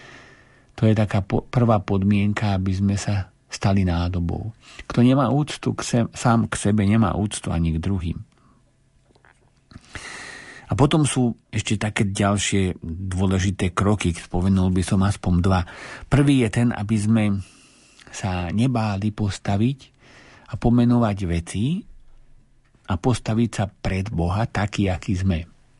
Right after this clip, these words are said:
My máme takú tendenciu, že keď sa stretáme s autoritou, tak rozmýšľame nad tým, že čo sa tej autorite páči.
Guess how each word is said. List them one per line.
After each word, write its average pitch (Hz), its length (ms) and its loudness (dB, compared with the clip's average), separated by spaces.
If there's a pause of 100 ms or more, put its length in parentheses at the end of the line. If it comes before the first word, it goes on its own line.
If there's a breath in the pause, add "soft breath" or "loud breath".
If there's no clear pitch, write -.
(920 loud breath)
My - 160 2
máme 165 160 4
takú 165 320 -2
tendenciu, 107 640 2
že 120 160 -2
keď 110 160 -4
sa 113 160 0
stretáme 113 560 0
s 101 80 0
autoritou, 104 800 0
tak - 400 -4 (400 soft breath)
rozmýšľame 113 800 2
nad 87 160 -4
tým, 131 400 -2
že 117 320 0 (480 loud breath)
čo 175 160 0
sa 143 160 0
tej 117 160 0
autorite 117 640 2
páči. 95 560 -4